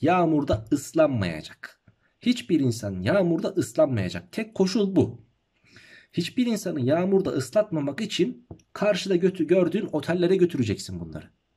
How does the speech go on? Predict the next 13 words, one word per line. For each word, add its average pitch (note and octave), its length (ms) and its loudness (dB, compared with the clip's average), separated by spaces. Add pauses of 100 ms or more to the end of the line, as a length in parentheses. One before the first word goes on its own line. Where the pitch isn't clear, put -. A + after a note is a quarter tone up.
E, C4 340 4 (760)
şimdi F#3+ 340 0 (760)
nasıl F3+ 260 0
bu D#3 40 -10
fonksiyon C3 480 -2
şartını A#2 400 -2
sağlar? B2 440 -6 (420)
Buradaki G3+ 600 0 (260)
adı F3+ 280 2
bir G#3 120 2
olan F3+ 240 4
insanı D#3+ 460 0
aldım, F#3+ 460 2